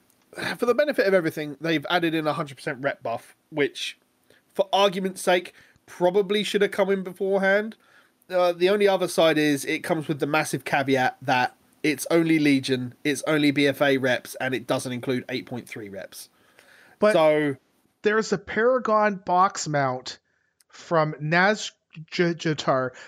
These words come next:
Speaker 2: They said that they'd never add another mount into one of those boxes, and then they did.
Speaker 1: Yep. And then they did.
Speaker 2: And,
Speaker 1: Yep.
Speaker 2: and the rep gains there suck
Speaker 1: Oh, they
Speaker 2: compared
Speaker 1: do,
Speaker 2: to
Speaker 1: because
Speaker 2: all
Speaker 1: the emissary
Speaker 2: they're
Speaker 1: doesn't come out as
Speaker 2: terrible.
Speaker 1: often.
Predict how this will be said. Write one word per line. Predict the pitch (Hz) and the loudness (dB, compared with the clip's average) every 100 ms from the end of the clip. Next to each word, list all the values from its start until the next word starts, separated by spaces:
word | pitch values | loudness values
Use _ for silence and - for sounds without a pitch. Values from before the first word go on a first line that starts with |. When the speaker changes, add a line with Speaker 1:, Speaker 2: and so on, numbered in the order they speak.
| - | 0
Speaker 2:
They | 180 240 | 0 2
said | - 262 | 2 2
that | 254 214 208 | 2 0 -2
they'd | 185 160 | -2 0
never | 196 208 226 - | 0 2 -2 0
add | 202 202 202 | 0 2 2
another | 190 196 202 196 | 2 2 4 0
mount | 180 175 175 180 185 180 | 0 -2 2 2 2 0
into | 175 - 165 | -4 -2 0
one | 170 | 2
of | 175 | 2
those | 175 151 | 0 0
boxes, | 175 175 - 143 135 - | 2 2 0 0 0 -2
and | 143 139 | -6 -4
then | 139 | -2
they | 139 | -2
did. | 117 180 165 135 | 0 2 2 2
Speaker 1:
Yep. | 120 _ _ _ _ | -4 _ _ _ _
And | 135 | -12
then | 127 | -10
they | 123 | -8
did. | 131 | -2
Speaker 2:
And, | 147 147 143 | -2 -2 -6
Speaker 1:
Yep. | 127 | -4
Speaker 2:
and | 170 165 | -2 0
the | |
rep | 160 165 294 - _ _ _ 156 143 131 - | -2 2 0 0 _ _ _ -20 -20 -16 -4
gains | 170 170 160 147 | 0 2 0 -2
there | 139 143 135 | 0 0 0
suck | - - - - 262 294 175 - - _ _ - | -4 -4 -4 -4 -2 0 0 -2 -12 _ _ -4
Speaker 1:
Oh, | 190 151 | -2 0
they | 233 | 2
Speaker 2:
compared | 240 | 2
Speaker 1:
do, | 139 | 0
Speaker 2:
to | - 226 | -2 -2
Speaker 1:
because | 160 | 2
Speaker 2:
all | 196 | 2
Speaker 1:
the | 160 | 2
emissary | 151 - 143 135 | 0 -4 -2 -2
Speaker 2:
they're | 151 | -2
Speaker 1:
doesn't | 139 127 | -2 -4
come | 143 | -4
out | 190 | -2
as | 302 | 0
Speaker 2:
terrible. | 302 139 | -2 -4
Speaker 1:
often. | 117 120 120 | -8 -12 -18